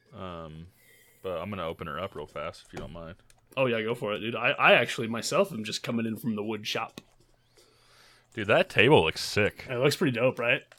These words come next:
Speaker 1: I'm proud of you, dude.
Speaker 2: It's,
Speaker 1: That looks
Speaker 2: uh,
Speaker 1: awesome.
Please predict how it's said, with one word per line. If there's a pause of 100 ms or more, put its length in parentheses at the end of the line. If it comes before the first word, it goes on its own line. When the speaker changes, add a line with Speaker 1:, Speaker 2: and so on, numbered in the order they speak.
(120)
Speaker 1:
I'm
proud
of
you,
dude. (1400)
Speaker 2:
It's,
Speaker 1:
That
looks
Speaker 2:
uh,
Speaker 1:
awesome.